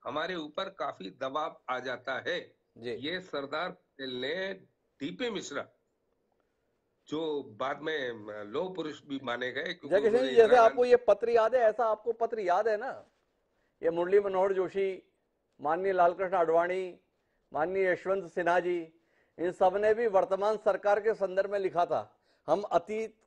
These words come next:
Speaker 2: के जिस पत्र का हवाला दे रहे हैं, भविष्य में ऐसे पत्रों का हवाला वर्तमान निजाम के संदर्भ में भी दिया जा सकता है, इसका आपको इल्म है? क्या कहेंगे आप?
Speaker 1: नहीं, उसका मेरे को इल्म नहीं है।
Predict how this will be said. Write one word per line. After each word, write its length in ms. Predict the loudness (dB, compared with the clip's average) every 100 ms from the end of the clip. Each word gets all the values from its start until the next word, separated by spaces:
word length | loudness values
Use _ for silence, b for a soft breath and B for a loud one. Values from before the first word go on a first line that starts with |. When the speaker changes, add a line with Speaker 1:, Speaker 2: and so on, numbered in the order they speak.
| _
Speaker 2:
के 200 | 4 4 4 _ _ _ _ _ _ -18
जिस 160 | -14
पत्र 260 | -2 -2 0
का 100 | 0
हवाला 380 | 4 4 4 4
दे 140 | 2
रहे 140 | 0
हैं, 240 | -2 -6 _ _ _ -2
भविष्य 300 | 4 4 4
में 120 | 4
ऐसे 160 | 4 4
पत्रों 340 | 2 2 2
का 100 | 2
हवाला 400 | 2 4 6 6
वर्तमान 540 | 4 2 2 2 4 2
निजाम 320 | 2 2 2
के 120 | 0
संदर्भ 300 | -2 -4 -4
में 100 | -4
भी 80 | -4
दिया 260 | 0 2 2
जा 60 |
सकता 160 | -2 -2
है, 80 | -4
इसका 520 | -6 -4 0 0 -2 _ _ _ _ _ 0
आपको 280 | 0 6 4
इल्म 160 | 6
है? 340 | 2 0 -2 -10 _ _ _ _ _ _ 4
क्या 120 | 6
कहेंगे 280 | 6 4 4
आप? 220 | 0 -4 _ _ _ _ _ _ _ _ _ _ _ -14
Speaker 1:
नहीं, 120 | -12
उसका 320 | -12 -14 -14
मेरे 180 | -12 -10
को 120 | -10
इल्म 220 | -10 -8 -6
नहीं 260 | -6
है। 60 | -8